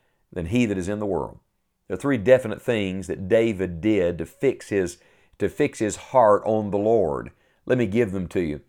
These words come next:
Number one, he says in verse seven, "My heart is fixed, O God, my heart is fixed. I will sing and give praise." So the first thing he does is he sets his heart and his devotion on God every day. Can I challenge you,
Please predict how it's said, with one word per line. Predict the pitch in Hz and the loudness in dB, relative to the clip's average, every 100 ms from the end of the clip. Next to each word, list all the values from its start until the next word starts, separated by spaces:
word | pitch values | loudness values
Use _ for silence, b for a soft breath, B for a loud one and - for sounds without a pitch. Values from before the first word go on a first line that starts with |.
| _ - | _ -8
Number | 123 131 117 | -4 -2 -2
one, | 117 127 101 95 | 0 2 0 -2
he | |
says | 95 - 117 | -4 -4 -4
in | 107 | -4
verse | 98 98 - | -4 -4 0
seven, | 117 95 92 | 0 2 0
"My | 110 107 | 0 -2
heart | - 131 123 - | 0 0 0 0
is | 139 131 101 | 0 0 -2
fixed, | - 117 - - | -2 -4 -4 -6
O | 92 | -4
God, | 87 85 80 87 | -2 0 0 0
my | 98 107 | -2 -4
heart | 92 110 104 | 0 0 0
is | 120 127 120 | 0 0 0
fixed. | - 92 90 - | -2 -2 -2 -6
I | - 117 | -2 -2
will | 127 131 | 0 -4
sing | 120 117 107 101 | -6 -8 -6 -6
and | 92 | -6
give | 85 95 - | -4 -6 -6
praise." | - 85 65 62 - _ _ _ _ _ _ _ | -2 -2 -2 -8 -20 _ _ _ _ _ _ _
So | 98 | -4
the | 104 | -2
first | 135 151 - | 2 2 2
thing | 117 | -4
he | 101 | -2
does | 92 87 85 90 98 - _ _ _ - | 2 2 4 2 -2 -10 _ _ _ -8
is | 90 | -6
he | 98 | -4
sets | - 139 135 | -2 -2 -2
his | 110 | -6
heart | - 131 110 87 - 98 | -4 0 2 2 0 -6
and | 95 | -8
his | 85 | -8
devotion | 80 95 80 113 110 - 92 | -8 -4 2 2 2 -6 -8
on | 87 87 | -8 -2
God | 95 95 76 73 82 - | 2 4 2 -4 -8 -8
every | 98 95 90 85 | -4 -2 -2 -4
day. | 76 62 - _ _ _ _ _ _ _ _ _ | -6 -8 -16 _ _ _ _ _ _ _ _ _
Can | - 120 | -2 0
I | 113 | 0
challenge | - 123 110 104 | -2 -4 -4 -4
you, | 95 98 | -2 -4